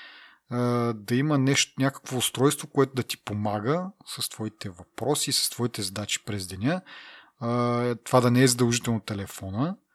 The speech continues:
а в зависимост от каква ситуация се намираш, в какъв контекст, да има не,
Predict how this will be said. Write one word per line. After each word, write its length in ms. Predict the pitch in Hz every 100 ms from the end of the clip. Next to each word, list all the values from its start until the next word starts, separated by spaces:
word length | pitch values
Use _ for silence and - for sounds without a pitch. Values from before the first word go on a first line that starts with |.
| _ _ _ _ _ -
а 160 | 143
в 540 | 143 147 151 147 147 139
зависимост 520 | 120 139 156 147 131
от 60 | -
каква 160 | 139
ситуация 420 | 131 - 123 -
се 80 | -
намираш, 220 | 113 135
в 120 | 123 -
какъв 240 | - -
контекст, 540 | - 101 - 165 139
да 80 | 127
има 400 | 135 143 135 135
не, 340 | 131 127 151